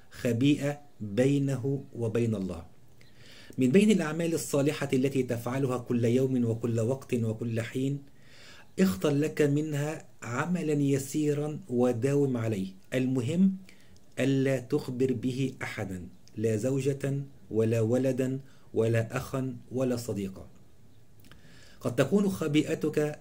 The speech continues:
في صلاة ركعتين في جوف الليل والناس نيام. قد تكون خبيئتك في استغفار آلاف المرات كل يوم.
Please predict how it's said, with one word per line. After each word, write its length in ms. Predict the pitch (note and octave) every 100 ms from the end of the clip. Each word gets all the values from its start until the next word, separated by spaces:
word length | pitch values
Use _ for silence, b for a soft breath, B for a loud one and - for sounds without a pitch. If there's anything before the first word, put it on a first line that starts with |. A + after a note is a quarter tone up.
| -
في 140 | B2
صلاة 360 | A2+ A#2 C#3+ D3+
ركعتين 680 | D3 C3 B2+ A#2+ B2 C3+ C3+
في 220 | A#2+ B2 A#2
جوف 300 | C3+ C3 B2+
الليل 680 | A#2 B2 B2+ B2 B2 B2 -
والناس 500 | A2+ A2 G#2 A2 -
نيام. 400 | F#2+ F#2+ F#2+ F2+ - - - - - B B B B B B B
قد 140 | C3 A#2+
تكون 340 | B2+ F#3+ G3
خبيئتك 680 | F#3+ D#3+ C#3 D3+ E3+ D#3 C#3
في 60 | C#3
استغفار 840 | - - B2 A#2 D3+ D#3 D3+ C#3+ -
آلاف 480 | B2+ A#2+ C#3 F3+ D#3+
المرات 640 | C#3+ C3+ C3 B2+ C3+ C3+ C#3 C3+ - -
كل 260 | B2+ A2+
يوم. 280 | G#2+ G2 F#2